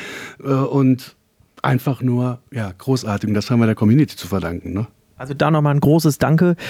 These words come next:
Speaker 2: auch an die Community, weil, äh, einfach ein spannendes Projekt, muss man an der Stelle sagen. Ich kenn's auch schon seit langer Zeit und verfolg's immer wieder gerne. Also nochmal die Aufforderung, guckt euch auf jeden Fall mal den, äh, Stream an. Jetzt von euch nochmal so explizit gehört,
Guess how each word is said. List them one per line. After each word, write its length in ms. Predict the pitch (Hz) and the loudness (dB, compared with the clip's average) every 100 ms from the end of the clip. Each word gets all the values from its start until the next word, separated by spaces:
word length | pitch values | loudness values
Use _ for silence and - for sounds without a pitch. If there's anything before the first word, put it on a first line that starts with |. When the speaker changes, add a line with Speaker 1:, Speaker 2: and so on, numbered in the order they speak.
| - - | -6 -2
Speaker 2:
auch 160 | 143 | 0
an 100 | 120 | 2
die 120 | 147 | 2
Community, 640 | 147 147 143 156 175 202 180 | 2 2 4 4 4 4 4
weil, 520 | 143 143 143 - 135 147 | 2 2 2 2 0 -2
äh, 240 | _ - - | _ -12 -4
einfach 240 | 147 160 | -2 -2
ein 80 | 139 | -2
spannendes 460 | 135 143 220 208 - | 0 4 4 4 2
Projekt, 420 | 139 170 - 165 | 2 2 0 0
muss 160 | 185 | 0
man 100 | 185 | 2
an 100 | 175 | 2
der 80 | 170 | 2
Stelle 260 | - 165 143 | 2 2 2
sagen. 280 | 139 196 208 | 2 2 2
Ich 200 | 180 - | 0 0
kenn's 200 | 170 - | 0 0
auch 140 | 175 | 0
schon 260 | - 180 180 - - | 2 2 2 0 -18
seit 340 | - 160 165 165 | -4 0 0 0
langer 380 | 147 147 208 190 | 2 2 2 0
Zeit 280 | 165 180 | 0 2
und 140 | 185 170 | 0 0
verfolg's 380 | 165 156 170 - | 0 0 -2 0
immer 200 | 185 170 | 0 2
wieder 200 | 160 143 | 2 2
gerne. 220 | 165 185 | 0 2
Also 200 | 135 117 _ _ - | 0 -4 _ _ -2
nochmal 260 | 156 185 | 0 2
die 80 | 160 | 2
Aufforderung, 540 | 160 180 180 175 170 165 | 2 0 0 2 2 2
guckt 200 | 254 - | 0 0
euch 200 | 214 196 | 0 2
auf 100 | 175 | 2
jeden 140 | 208 | 2
Fall 160 | 202 190 | 2 2
mal 160 | 185 - - - - | 0 -2 -10 -10 0
den, 240 | 175 170 170 | 2 4 4
äh, 200 | 165 160 | 4 0
Stream 360 | - 185 185 | 0 4 4
an. 180 | 165 208 | 4 2
Jetzt 240 | 180 - 156 147 | 0 -2 -12 -6
von 220 | 180 170 | -4 0
euch 220 | 180 202 | 0 0
nochmal 300 | 190 170 175 | 2 2 2
so 100 | 170 | 2
explizit 500 | 175 165 165 - 180 | 0 -2 0 0 2
gehört, 360 | 156 151 180 | 2 2 0